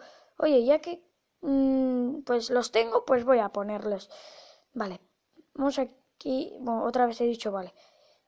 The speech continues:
Da igual, vamos a poner, poner aquí esto. Así. Lo he hecho un tres por tres, ¿vale?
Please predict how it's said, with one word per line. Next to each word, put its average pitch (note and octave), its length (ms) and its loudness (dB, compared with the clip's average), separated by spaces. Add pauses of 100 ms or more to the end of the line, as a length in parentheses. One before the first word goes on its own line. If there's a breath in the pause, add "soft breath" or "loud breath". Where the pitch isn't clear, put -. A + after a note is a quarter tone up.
Da B3 120 2
igual, G3 240 -2 (400 soft breath)
vamos C#4 200 2
a C#4 80 4
poner, A#3+ 640 0
poner A#3 320 0
aquí G#3+ 480 -8 (200)
esto. G4+ 600 -4 (2750)
Así. D4 760 -4 (1400 loud breath)
Lo D4 120 8
he E4+ 40 6
hecho F4 240 0
un D4+ 220 4
tres D#4+ 200 4
por B3+ 260 2
tres, D4+ 320 2
¿vale? A#3 280 -4